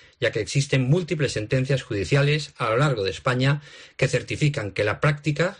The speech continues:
de cobrar un suplemento por subir un trolley de determinadas dimensiones a bordo de la aeronave es perfectamente legal.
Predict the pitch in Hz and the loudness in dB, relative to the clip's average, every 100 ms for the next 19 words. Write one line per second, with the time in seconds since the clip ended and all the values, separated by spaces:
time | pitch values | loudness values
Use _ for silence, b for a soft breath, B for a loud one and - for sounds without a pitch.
0 | _ 131 123 147 104 113 127 110 131 113 | _ -6 -2 0 0 0 -2 -2 -6 -2
1 | 127 151 147 175 165 139 - 110 139 120 | 2 2 2 -4 0 -2 -2 0 0 0
2 | 113 131 135 107 87 b b 101 101 107 | -4 0 0 -2 -10 b b -4 -2 0
3 | 127 113 107 98 123 107 98 95 131 107 | 0 0 -4 0 0 0 -2 0 0 0
4 | 101 95 98 127 131 143 B B B 160 | -2 0 0 2 2 0 B B B -2
5 | 156 - 101 92 101 98 101 104 98 92 | -2 -4 -6 -4 -6 -4 -4 -2 0 2
6 | 101 80 | 0 -2